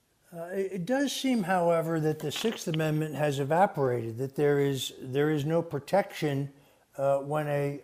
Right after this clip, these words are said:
lawyer, uh, is defending his client. Uh, I was shocked, uh, to see, uh, Judge Beryl Howell, who's now retired in D C,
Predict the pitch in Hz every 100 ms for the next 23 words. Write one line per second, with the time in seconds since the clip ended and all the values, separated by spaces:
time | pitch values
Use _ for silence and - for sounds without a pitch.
0 | 131 123 147 165 165 143 135 143 - _
1 | _ _ _ - 135 139 139 139 147 147
2 | 147 135 151 139 143 160 156 151 151 156
3 | 139 160 147 - - - 214 233 156 107
4 | - 127 127 123 135 147 135 - - -
5 | _ - - 160 - - - - 143 139
6 | - 135 - 160 156 151 147 - - -
7 | _ - 131 131 131 131 160 151 127 120
8 | 151 139 127 - 156 151 151 160 143 127
9 | 135 127 127 - 170 170 156 143 135 139
10 | 131 - 202 175